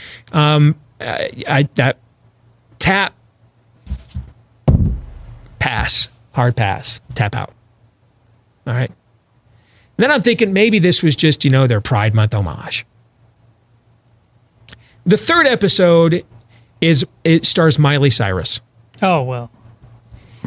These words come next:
Speaker 1: And, and there's a reason she plays this character. What she's essentially doing is she's flipping off Disney Channel, all of you, that made, that, that helped make her a multi-millionaire,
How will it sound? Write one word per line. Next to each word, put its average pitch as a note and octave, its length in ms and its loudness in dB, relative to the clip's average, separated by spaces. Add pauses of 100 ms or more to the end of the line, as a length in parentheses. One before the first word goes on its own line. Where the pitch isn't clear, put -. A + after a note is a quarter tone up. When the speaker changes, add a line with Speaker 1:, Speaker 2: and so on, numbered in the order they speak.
(140)
Speaker 1:
And, F3+ 480 2 (260)
and F3+ 120 2
there's F#3 140 4
a F#3+ 60 2
reason G#3 380 2
she F#3 400 0
plays D#3 420 2
this C3+ 180 2
character. A#2+ 500 -2 (1040)
What F#3 120 2
she's G#3 200 2
essentially A#3+ 440 2
doing D#3 340 2
is D3 120 2
she's D#3 200 0
flipping G#3 440 0
off A#2+ 440 0 (400)
Disney D#3+ 300 4
Channel, C#3+ 520 2
all E3+ 280 2
of D3+ 100 2
you, C3 440 2 (400)
that C#3+ 160 2
made, F3 400 2
that, E3+ 240 2
that D#3+ 180 2
helped F3 280 2
make E3 200 2
her D#3+ 180 2
a C3+ 120 2
multi-millionaire, D3 1200 2